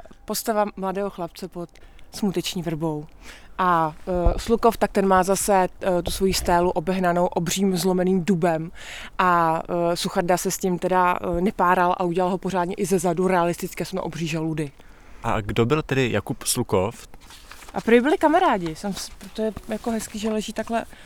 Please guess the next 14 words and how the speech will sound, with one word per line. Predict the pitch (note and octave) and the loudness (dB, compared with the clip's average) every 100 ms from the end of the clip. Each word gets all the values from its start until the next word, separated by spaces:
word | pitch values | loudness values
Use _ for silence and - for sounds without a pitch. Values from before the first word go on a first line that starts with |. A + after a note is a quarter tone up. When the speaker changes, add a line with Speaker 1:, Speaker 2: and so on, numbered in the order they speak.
| - - - - - - | -20 -20 -20 -20 -18 -4
Speaker 1:
ob | A3 - - E3+ | -4 -4 -16 -8
hrob. | E3+ D3+ - - - - - - - - | -6 -6 -10 -20 -20 -20 -18 -18 -12 2
Eh, | G3 F3+ | 6 6
Slukov, | - - B3 D#4 D4 | 4 2 6 6 8
herec | C#4+ C#4+ | 4 4
Prozatímního | - C4+ B3 C4 B3+ B3+ | 0 0 2 4 4 4
národního | A#3+ A#3 A3+ | 4 4 2
divadla, | F#3+ G#3+ A#3+ C4 C4+ | 2 2 2 4 4
režisér | A#3 G#3 A3+ B3 A3+ - | 4 0 0 0 0 0
a | |
první | - C4 B3+ C4+ | -2 2 4 4
ředitel | A3 G3 - A3 | 4 -2 -2 0
divadla | G3+ G3 G#3+ - | 0 0 0 0
Uranie. | F#3+ G3+ F3+ | 2 2 0